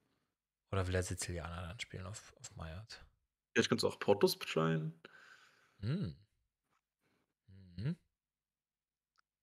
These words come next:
Speaker 1: Ich hätte an Shibis Stelle gesagt, ich kann diese Woche nicht. Ja, der Edgar-Hype ist da, sind die Koreans. Der Edgar-Hype diese Woche zu groß, der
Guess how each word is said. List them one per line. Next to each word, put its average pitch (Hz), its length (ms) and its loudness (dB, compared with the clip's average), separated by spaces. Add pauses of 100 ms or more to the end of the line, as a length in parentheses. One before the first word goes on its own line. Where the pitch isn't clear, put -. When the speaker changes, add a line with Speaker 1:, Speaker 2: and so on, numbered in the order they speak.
(2500)
Speaker 1:
Ich - 80 -10
hätte 110 140 -4
an 101 60 -2
Shibis 110 260 0
Stelle 110 240 2
gesagt, 107 340 0
ich 110 80 -6
kann 104 180 -2
diese 95 220 -4
Woche 95 180 -2
nicht. - 380 -4 (580)
Ja, 98 300 2 (480)
der 98 100 2
Edgar-Hype 113 400 2
ist - 140 -2
da, 110 100 8
sind 139 220 2
die - 80 -6
Koreans. 101 800 -2 (1500)
Der 95 80 2
Edgar-Hype 120 400 4
diese 127 200 2
Woche 120 180 6
zu 120 120 0
groß, 120 460 4
der 107 360 6